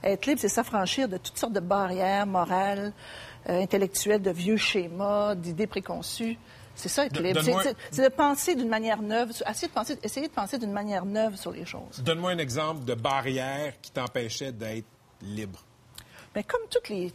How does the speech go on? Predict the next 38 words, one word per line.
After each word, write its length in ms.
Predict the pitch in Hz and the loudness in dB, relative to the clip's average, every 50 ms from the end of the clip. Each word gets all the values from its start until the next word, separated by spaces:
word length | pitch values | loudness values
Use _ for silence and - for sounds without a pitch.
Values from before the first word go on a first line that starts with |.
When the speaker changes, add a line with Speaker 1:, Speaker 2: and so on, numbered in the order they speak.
| - - | -10 -8
Speaker 1:
toutes 200 | - 403 381 - | -6 -6 -4 -4
les 100 | 247 208 | -4 -4
femmes, 340 | - - - 277 320 330 311 | -4 -2 -2 -2 0 0 -4
j'entendais 320 | 247 196 196 202 208 220 | -4 -4 -4 -2 -4 -4
Sarah 280 | 220 - 202 202 202 175 | -2 -2 -2 -2 -2 -2
Jeanne 320 | 185 214 226 233 226 226 220 | -2 0 -2 -2 -2 -4 -6
qui 100 | - 214 | -8 -8
disait 180 | 175 - 190 | -8 -6 -8
ça 140 | 190 - 233 | -6 -6 -6
tout 160 | 233 - - 208 | -6 -4 -4 -2
à 60 | 190 | 0
l'heure, 200 | 226 269 285 269 - - - - - - - - | 0 -2 -2 -4 -8 -14 -20 -20 -20 -20 -14 -4
les 120 | - 226 254 | 0 0 2
femmes 200 | - 403 415 392 | 2 2 2 2
ont 140 | 302 240 214 | 2 2 2
été 280 | 226 240 - 262 - - - | 0 0 0 -2 -4 -2 0
élevées, 520 | - 254 262 254 233 202 180 202 202 214 247 | 2 4 4 4 2 2 2 2 4 4 4
malheureusement, 720 | 233 208 196 190 180 185 185 180 202 180 175 190 208 226 233 | 2 2 0 0 -2 -2 -4 -4 -4 -4 -2 -2 -2 -2 -4
dans 400 | 196 180 208 214 226 240 254 262 - - - - - - - - - - - | -2 0 0 2 2 2 0 -2 -6 -14 -20 -20 -20 -20 -20 -20 -20 -6 -2
l'idée 380 | 202 196 208 196 165 233 277 277 | 0 0 0 2 2 2 2 2
de 100 | 202 214 | 2 0
plaire. 680 | - - 214 196 196 196 196 202 208 214 214 - - - - - - - - | 0 0 -2 0 0 0 0 -4 -8 -10 -12 -14 -16 -20 -16 -14 -14 -6 0
Avec 300 | - 208 208 262 - - | 2 4 4 4 2 2
l'idée 200 | 226 226 190 196 | -2 2 2 2
de 120 | 233 240 214 | 2 2 0
plaire, 480 | - - 190 190 190 190 190 196 196 - - | 0 0 0 0 0 -2 -6 -10 -14 -6 -4
il 100 | 208 208 | -2 -2
faut 300 | - - - 277 277 262 | -2 -2 0 0 0 0
plaire. 480 | - - - 151 - 78 - - - - - - - - - - - - | -2 -6 -6 -4 -4 -6 -10 -14 -18 -20 -20 -20 -20 -20 -20 -20 -6 0
Et 140 | 226 269 - | 0 0 2
on 140 | - 254 269 | 2 0 0
sait 240 | 277 - - - 330 | 0 -2 -2 -2 0
d'avance 560 | 311 226 220 196 196 175 175 185 190 196 - | 2 4 2 2 2 -2 -6 -6 -8 -10 -8
qu'on 140 | - - 220 | -4 -4 0
sera 160 | - - 233 | 0 0 0
toujours 480 | 233 - - 294 277 269 285 277 269 233 | 0 2 2 2 2 2 0 0 0 0
jugé 360 | 220 202 214 208 190 202 208 | 0 0 0 0 0 0 -2
d'abord 540 | 190 180 233 220 185 185 180 180 190 190 190 | 2 2 0 2 2 0 0 0 -2 -4 -4